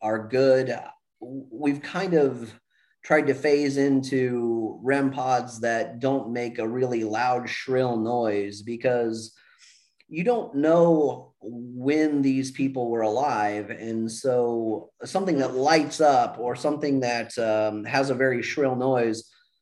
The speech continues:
may sound like a, an alarm or something that i-, is absolutely scary to them, and, and they're done, they're out,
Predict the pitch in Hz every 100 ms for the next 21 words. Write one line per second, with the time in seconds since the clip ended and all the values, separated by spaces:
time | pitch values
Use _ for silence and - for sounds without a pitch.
0 | _ _ 113 117 123 127 151 151 - 131
1 | 131 123 120 117 110 107 104 104 - -
2 | _ - - - 117 117 117 127 147 151
3 | 123 123 143 139 120 110 107 110 110 107
4 | 110 120 127 - 123 117 117 110 113 131
5 | 131 117 110 135 147 123 113 110 117 113
6 | 110 120 123 131 135 135 90 87 98 113
7 | 120 113 -